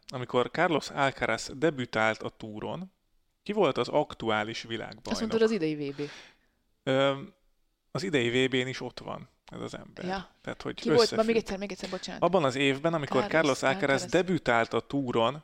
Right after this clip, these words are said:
Speaker 1: ki volt az aktuális világbajnok?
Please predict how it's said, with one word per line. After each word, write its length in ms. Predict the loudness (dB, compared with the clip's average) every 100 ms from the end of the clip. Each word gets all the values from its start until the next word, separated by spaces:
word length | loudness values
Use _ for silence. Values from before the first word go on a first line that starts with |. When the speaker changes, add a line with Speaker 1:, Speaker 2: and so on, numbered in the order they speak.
| -4
Speaker 1:
ki 140 | 2
volt 260 | 4 4 4
az 140 | 2
aktuális 680 | 2 0 -2 -2 0 0 -4
világbajnok? 1000 | -6 -6 -6 -6 -8 -8 -10 -14 -16